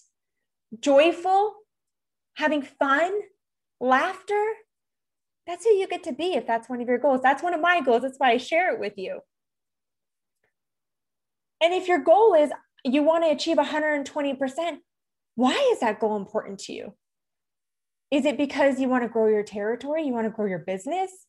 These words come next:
Is it because it may support you in achieving President's Club? Is it gonna support you in achieving that promotion to that next level?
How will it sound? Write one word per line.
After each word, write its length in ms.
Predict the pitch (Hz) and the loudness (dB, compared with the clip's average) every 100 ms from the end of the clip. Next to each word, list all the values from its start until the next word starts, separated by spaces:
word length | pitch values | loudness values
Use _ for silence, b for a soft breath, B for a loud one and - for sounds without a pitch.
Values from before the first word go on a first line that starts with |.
| b b b b b | b b b b b
Is 160 | 269 254 | 0 0
it 100 | 226 | 0
because 400 | 277 269 269 262 | -2 2 4 4
it 160 | 269 262 | 2 2
may 420 | 262 254 247 - _ | 2 2 2 -2 _
support 460 | - 247 - 277 - | -8 -6 0 0 2
you 160 | 294 277 | -2 -2
in 80 | |
achieving 480 | 240 233 254 247 233 | -4 -4 -4 -4 -6
President's 580 | - 214 214 277 262 - | -2 0 2 -2 -4 -6
Club? 320 | - 302 339 415 - _ b b b | 0 2 2 0 -10 _ b b b
Is 120 | 302 302 | -2 0
it 140 | 285 | 2
gonna 200 | 320 302 | 2 2
support 520 | 311 285 - 330 285 | 0 -4 0 0 2
you 200 | 302 330 | -4 -6
in 100 | 294 | -6
achieving 460 | 269 - 294 285 269 | -8 -6 -4 -2 -2
that 180 | - - | -4 -4
promotion 640 | 240 214 214 247 330 339 | -4 0 0 -2 -6 -4
to 60 | 262 | -4
that 180 | 233 | -4
next 360 | 226 226 - - | -6 -8 -10 -8
level? 520 | 185 185 254 392 392 | -4 -2 0 -2 -4